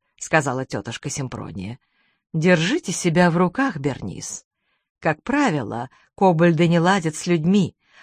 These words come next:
поэтому я представления не имею, что ему здесь понадобилось. По всей видимости, у дедушки Вильяма были с этими созданиями какие-то дела.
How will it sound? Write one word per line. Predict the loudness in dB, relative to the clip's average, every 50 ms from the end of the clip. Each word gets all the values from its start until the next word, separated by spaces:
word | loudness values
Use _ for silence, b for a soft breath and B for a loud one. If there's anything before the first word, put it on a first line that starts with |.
| b b
поэтому | -2 0 0 2 2 2 2 2
я | 2 2 2 2 2
представления | 0 -2 -4 -6 -6 -4 -4 -2 0 0 0 0 0 -2 -4 -4
не | -4 -2 -2 0 0
имею, | 2 2 2 2 0
что | -2 -2 -4 -2
ему | 0 0 0 0
здесь | 0 0 -2 -4 -2
понадобилось. | -4 -2 -2 -2 -2 -4 -8 -14 -14 -14 -14 -14 -14 -14 -16 -18 -20 B B B B B B B B B B B
По | -2 -2
всей | -2 0 0 2 2 6
видимости, | 6 4 4 4 2 2 0 -2 -2 -2 0 0
у | 2
дедушки | 4 2 2 2 2 0 -2 -2 0
Вильяма | 0 2 2 2 2 2 4 4 4 4 4 2 2 B B B B B B
были | 0 2 4 4 6 4
с | 2 2 -2
этими | -2 -2 0 -2 -2
созданиями | 0 -2 -2 -2 -2 0 0 2 2 2 2 2 4 4 2 2
какие-то | 0 -2 -4 -4 -4 -2 0 0 0 0 -2
дела. | -2 -2 -4 -4 -6 -8 -10 -12 -14